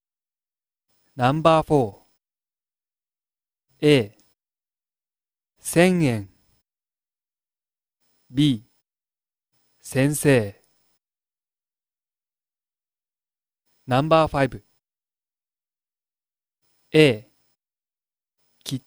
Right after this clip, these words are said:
手。B、来て。ナンバーシックス。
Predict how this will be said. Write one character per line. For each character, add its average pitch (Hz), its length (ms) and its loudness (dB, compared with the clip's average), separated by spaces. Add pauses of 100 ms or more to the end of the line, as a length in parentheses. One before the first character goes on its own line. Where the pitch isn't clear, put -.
(100)
手。 135 220 -2 (2250)
B、 127 340 -2 (1300)
来 180 100 -6
て。 117 240 -6 (3500)
ナ 139 140 0
ン 165 60 -2
バ 170 120 4
ー 160 60 0
シ 165 120 -6
ッ 143 60 -12
ク - 80 -14
ス。 - 180 -12